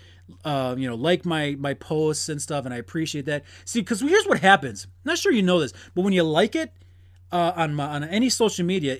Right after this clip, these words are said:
it tends to, you know, bring other eyes to it. You understand? So obviously, the stuff I'm doing isn't all that good, uh, because I, you know, I get, like, one or two likes. But yet I see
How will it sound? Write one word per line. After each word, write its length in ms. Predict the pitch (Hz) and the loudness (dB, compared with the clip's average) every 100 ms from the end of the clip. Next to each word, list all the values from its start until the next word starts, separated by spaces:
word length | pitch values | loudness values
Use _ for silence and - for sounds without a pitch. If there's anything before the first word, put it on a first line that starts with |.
| - | -8
it 200 | 165 - | -10 -10
tends 340 | - 220 196 | -4 -4 -4
to, 260 | 185 160 135 - | -4 -6 -8 -10
you 140 | 180 | -6
know, 320 | 170 151 139 - - - - | -4 -4 -6 -10 -20 -20 -14
bring 300 | 139 165 165 | -2 0 0
other 240 | 160 156 | -2 -2
eyes 340 | 143 147 143 120 | -2 -2 -2 -4
to 180 | - 107 | -10 -14
it. 120 | 92 - - - - - - - | -14 -20 -20 -20 -20 -20 -20 -8
You 120 | 156 | -2
understand? 400 | 277 - 349 381 - - - - - - - | -2 0 -2 -2 -6 -20 -20 -20 -20 -20 -12
So 500 | - 196 190 185 - - | 0 2 4 2 -2 -2
obviously, 1120 | 208 302 294 262 - 226 214 220 220 208 - - | 0 0 0 -2 -2 -2 -2 0 -2 -4 -10 -10
the 120 | 170 | -6
stuff 320 | 160 - 254 | -4 -2 -2
I'm 120 | 202 160 | 0 -2
doing 420 | 165 208 165 151 | 0 2 0 -2
isn't 340 | 170 185 170 165 | -2 0 0 -2
all 160 | 147 131 | -4 -4
that 220 | 123 117 | -6 -8
good, 240 | 104 90 - - - - | -14 -16 -20 -20 -20 -8
uh, 180 | 135 | -6
because 380 | 120 131 156 127 | -6 -4 -4 -6
I, 100 | 151 | -8
you 240 | 151 147 143 | -6 -4 -2
know, 80 | |
I 60 | 135 | -2
get, 220 | 127 156 | -2 -4
like, 140 | 135 113 | -4 -6
one 220 | 131 131 | -8 -8
or 40 | |
two 140 | - 123 | -8 -10
likes. 200 | 117 - - - | -10 -12 -18 -6
But 100 | 214 | 4
yet 100 | 240 | 6
I 40 | 233 | 6
see 240 | - 262 | 2 -2